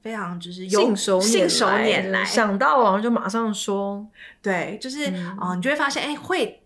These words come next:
Speaker 1: 发言的人可能就是他思考很快，
Speaker 2: 嗯。
Speaker 1: 然后或者是，呃，能言善道的人。
Speaker 2: 对。
Speaker 1: 然后，但是很多时候，这我自己的切身经验，
Speaker 2: 嗯。
Speaker 1: <laughs> 我觉得我，我，我在团队里是我会先听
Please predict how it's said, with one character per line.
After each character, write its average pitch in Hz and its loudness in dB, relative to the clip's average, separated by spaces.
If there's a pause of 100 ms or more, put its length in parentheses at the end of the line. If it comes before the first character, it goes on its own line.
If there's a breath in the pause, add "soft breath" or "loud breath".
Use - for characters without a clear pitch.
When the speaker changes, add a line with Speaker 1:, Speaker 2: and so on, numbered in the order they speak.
(140)
Speaker 1:
发 269 0
言 233 0
的 190 -2
人 175 -6
可 190 -8
能 180 -8
就 220 -8
是 254 -10
他 240 -8
思 - -8
考 208 -4
很 170 -8
快， - -4
Speaker 2:
嗯。 196 -4
Speaker 1:
然 170 -8
后 202 0
或 247 -2
者 208 -2
是， 185 -8
呃， - -16
能 190 -4
言 196 2
善 202 -4
道 180 -8
的 - -16
人。 - -20 (160)
Speaker 2:
对。 - -10
Speaker 1:
然 165 -12
后， 233 -2
但 254 -10
是 302 -6
很 190 -6
多 208 -2
时 233 -8
候， 180 -10 (180 loud breath)
这 349 -2
我 240 4
自 180 -4
己 220 -2
的 98 -10 (140)
切 226 -2
身 175 -4
经 165 -6
验， 208 2 (280)
Speaker 2:
嗯。 240 2
Speaker 1:
<laughs> 508 0
我 226 2
觉 240 0
得 302 2
我， 302 2
我， 185 0
我 190 -2
在 262 -4
团 240 -4
队 226 -4
里 185 -4
是 175 -4
我 175 -2
会 202 -6
先 180 -6
听 170 -8